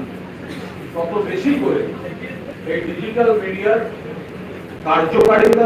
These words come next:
বা প্রভাব বাড়তে থাকবে। আমি আপনাদের দাবিগুলো দেখেছি, আমি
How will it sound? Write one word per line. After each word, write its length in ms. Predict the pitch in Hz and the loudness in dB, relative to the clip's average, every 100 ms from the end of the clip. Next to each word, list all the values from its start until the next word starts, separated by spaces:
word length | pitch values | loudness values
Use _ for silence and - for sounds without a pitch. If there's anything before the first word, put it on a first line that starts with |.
| 226 | 4
বা 80 | 190 - | 2 0
প্রভাব 300 | - 208 - - - - - - - - - - - - - - - - - - - - - - | 0 4 4 2 -4 -12 -12 -12 -12 -12 -12 -12 -12 -10 -10 -10 -12 -12 -12 -12 -12 -10 -8 2
বাড়তে 340 | 180 180 - 151 | 4 4 2 0
থাকবে। 300 | - - - - - - - - - - - - - - - - - - 160 | 0 -2 -4 -8 -10 -12 -12 -14 -14 -12 -12 -12 -12 -12 -12 -12 -10 -6 -2
আমি 140 | 180 | 2
আপনাদের 380 | 190 190 226 208 | 2 4 4 4
দাবিগুলো 480 | - - - 196 208 - | 4 4 2 2 2 2
দেখেছি, 340 | 170 190 - 226 | 2 2 4 4
আমি 160 | - | 4